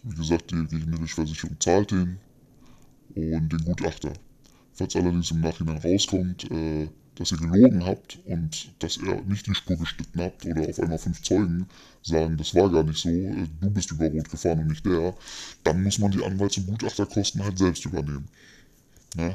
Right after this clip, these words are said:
Aber wie gesagt, das ist, äh, kommt eigentlich nie vor. Ja. Warum, fragt man sich jetzt, warum arbeitet ein Gutachter in die eigene Tasche?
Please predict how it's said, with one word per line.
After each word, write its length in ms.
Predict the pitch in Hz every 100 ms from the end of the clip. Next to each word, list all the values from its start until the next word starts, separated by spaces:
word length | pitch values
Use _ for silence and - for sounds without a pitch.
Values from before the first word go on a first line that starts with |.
| 101
Aber 260 | 87 78 78
wie 60 | 78
gesagt, 440 | 76 80 85 -
das 160 | 87 80
ist, 300 | 78 - 92
äh, 360 | - 76 69 69 - - _
kommt 220 | - -
eigentlich 320 | 71 69 -
nie 100 | 76
vor. 300 | 67 71 69 - _ _ _ - - - - - - - - - - - - - - -
Ja. 120 | - - - _ _ _ - -
Warum, 540 | 95 87 90 92 127
fragt 340 | 143 - 85 -
man 140 | 80
sich 200 | 78 78
jetzt, 400 | 78 - - - - 127 -
warum 720 | - 76 87 104 131 165 - - _ _ _ _ _ _ _ _ _ _ _ _ _ _ _ _ _ _
arbeitet 380 | - 92 98 95
ein 80 | 95
Gutachter 580 | 95 110 127 - 92 90
in 120 | 87
die 120 | 90
eigene 300 | 87 85 82
Tasche? 360 | - 87 -